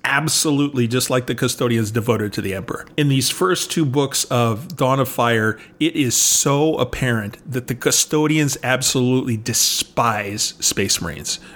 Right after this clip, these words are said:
Whether they are O G Space Marines or Primaris, they are contemptuous of Space Marines. They literally, I think, would kill Space Marines if they could.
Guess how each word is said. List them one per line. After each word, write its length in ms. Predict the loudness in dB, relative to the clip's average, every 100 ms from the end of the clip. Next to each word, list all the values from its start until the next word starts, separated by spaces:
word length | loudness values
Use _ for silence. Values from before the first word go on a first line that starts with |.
| -2
Whether 220 | 0 2
they 160 | 0 -2
are 80 | 0
O 160 | 0
G 160 | 0 0
Space 360 | 0 0 0 0
Marines 280 | 0 0 -2
or 40 |
Primaris, 760 | -2 0 2 2 2 0 -4 -2
they 260 | 0 0
are 140 | 2 -2
contemptuous 1160 | -2 -2 -2 0 0 2 2 2 0 0 -2
of 140 | 0 0
Space 340 | 0 -2 -4
Marines. 460 | -6 -10 -6 -6 -4
They 220 | -2 0
literally, 540 | 2 2 0 2 2 0
I 200 | 0 -2
think, 600 | 0 -2 -2 -8 -18 -20 -20 -20 -20 -12 0
would 260 | 0 0 -2
kill 320 | 2 4 4
Space 440 | 4 4 4 2
Marines 220 | 2 0
if 100 | 0
they 80 | -2
could. 340 | -4 -6 -8